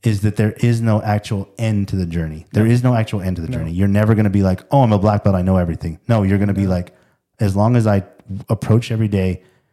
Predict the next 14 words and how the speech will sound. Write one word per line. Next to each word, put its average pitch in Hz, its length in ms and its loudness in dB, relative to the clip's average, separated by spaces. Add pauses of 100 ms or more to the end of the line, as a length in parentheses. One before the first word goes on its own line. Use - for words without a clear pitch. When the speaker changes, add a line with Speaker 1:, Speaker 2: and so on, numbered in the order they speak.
(400)
Speaker 1:
as 104 140 0
a 101 60 -2
white 98 260 0
belt," 85 320 -6
Speaker 2:
Yeah. 117 240 -12
Speaker 1:
whether 104 300 2
you're 95 200 2
podcasting, 95 960 -2
Speaker 2:
Yeah. 131 300 -6
Speaker 1:
whether 110 240 2
you're, 101 460 0
whether 113 260 0
you're 107 160 2
a 107 40 2